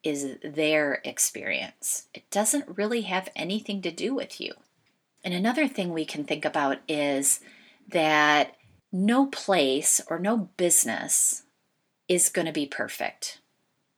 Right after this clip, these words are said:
So if you think that you're always gonna have five-star ratings, you're just being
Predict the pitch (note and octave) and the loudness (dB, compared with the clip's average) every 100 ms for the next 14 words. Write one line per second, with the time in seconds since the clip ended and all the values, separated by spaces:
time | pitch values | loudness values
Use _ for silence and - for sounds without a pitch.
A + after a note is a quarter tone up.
0 | _ _ _ _ - - F3 E3 A#3+ C4+ | _ _ _ _ 4 4 4 2 0 -2
1 | C4+ G3+ F#3+ F#3 - D#3 - D#3 - - | 2 4 4 0 -2 -2 0 0 -2 -2
2 | - E3+ G3 G#3+ - F#3 E3+ D#3+ D3+ - | -2 2 2 2 2 0 0 -2 -2 -2
3 | D#3 D3+ - - F3 F3+ D#3+ C#3 - A2+ | 0 2 2 2 0 0 0 -2 -4 -10
4 | - - - _ - - - F#3 G#3 A#3 | -6 -4 -4 _ -20 -10 -4 -2 2 2
5 | - C4 | 2 0